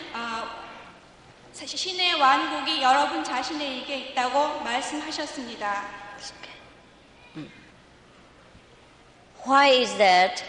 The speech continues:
Speaker 2: we have the Buddha nature and the kingdom of God and we cannot find?
Speaker 1: 우리 안에 그런 불성과, 아, 신의 왕국이 있다면 우리가 왜 그것을 찾지 못하고 있는 것일까요?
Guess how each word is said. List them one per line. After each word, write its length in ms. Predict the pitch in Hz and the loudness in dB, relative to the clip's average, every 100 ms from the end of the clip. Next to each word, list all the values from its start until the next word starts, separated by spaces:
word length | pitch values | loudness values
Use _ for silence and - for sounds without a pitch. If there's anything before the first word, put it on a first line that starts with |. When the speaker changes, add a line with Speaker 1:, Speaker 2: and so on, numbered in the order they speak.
| - | -4
Speaker 2:
we 140 | 226 233 | 0 4
have 240 | 233 240 | 4 4
the 120 | 220 | 2
Buddha 220 | 233 302 247 | 2 4 4
nature 500 | 233 226 - 247 247 | 4 2 4 4 4
and 120 | 190 196 | 4 2
the 60 | 185 | 0
kingdom 340 | 294 285 220 | 0 2 2
of 160 | 190 185 | 2 4
God 380 | 214 214 240 - | 6 8 6 4
and 160 | 220 | 0
we 120 | 202 208 | 0 0
cannot 320 | 226 208 196 | 0 -2 -2
find? 440 | - 214 180 143 135 - - - - - - - - - - | 0 2 2 0 -6 -12 -16 -20 -20 -20 -20 -20 -20 -20 -16
Speaker 1:
우리 240 | 302 330 | -8 -2
안에 560 | 294 277 311 311 349 349 | 2 2 2 0 -2 -2
그런 260 | 320 320 320 | -2 -2 -2
불성과, 1000 | 311 339 349 320 294 254 269 311 - - | -6 -6 -6 -4 -2 0 0 -2 -8 -10
아, 180 | 240 240 | -8 -8
신의 340 | - 381 359 339 | -6 -4 -2 2
왕국이 500 | 269 302 330 320 285 | 2 2 -2 -4 -6
있다면 600 | - 285 269 269 285 269 | -4 -4 -4 -4 -6 -8
우리가 400 | 294 330 330 302 | -6 -2 -2 0
왜 180 | 277 277 | 0 -2
그것을 380 | 285 277 311 302 | -4 -4 -6 -6
찾지 440 | 359 - - 330 | -6 -6 -8 -6
못하고 500 | 269 262 311 277 277 | -6 -6 -8 -6 -4
있는 300 | 277 262 262 | -4 -8 -8
것일까요? 920 | 240 247 254 - 214 214 208 - - | -8 -8 -10 -10 -8 -6 -8 -12 -18